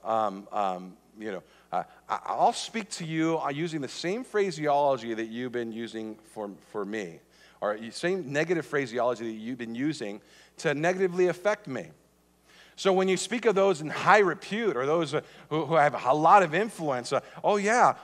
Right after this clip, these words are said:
well, I went to those guys of high repute and a lot of influence." That's kinda what he's doing. A-, a-, and when you t-, speak about those leaders of the mothership church in Jerusalem, now you got, you got James and John and Peter, and,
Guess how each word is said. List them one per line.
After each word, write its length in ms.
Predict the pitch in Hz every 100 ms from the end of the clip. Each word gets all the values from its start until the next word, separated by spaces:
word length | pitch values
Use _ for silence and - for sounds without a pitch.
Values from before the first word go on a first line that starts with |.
| -
well, 160 | 135
I 140 | 139 190
went 220 | 190 202
to 60 | 165
those 220 | 160 135
guys 240 | 139 127
of 80 | 110
high 160 | 104 123
repute 460 | 120 - 127 110
and 120 | 107
a 60 | 104
lot 200 | 107 104
of 80 | 95
influence." 580 | 95 - 87 73 - - _ _ _ _ _ _
That's 140 | - -
kinda 180 | 185
what 140 | 147 127
he's 160 | 110
doing. 240 | 98 135 104 - - -
A-, 260 | 127 131 139 -
a-, 200 | 131 147
and 160 | 147 139 -
when 140 | 165
you 40 | 165
t-, 240 | - 226
speak 300 | - - 240
about 240 | 233 180 147
those 380 | 190 214 190 160
leaders 480 | 131 147 208 247 196
of 100 | 170
the 80 | 160
mothership 680 | 160 170 208 208 - 202
church 380 | 196 - 202 208
in 80 | 180
Jerusalem, 560 | 131 139 190 233 - 131
now 140 | 127 - -
you 80 | 143
got, 240 | 151 147 - -
you 120 | 143
got 180 | 139 123
James 540 | 113 170 202 208 160
and 120 | 139
John 460 | 135 160 185 196 175
and 140 | 135
Peter, 480 | - - 208 202 156
and, 100 | 135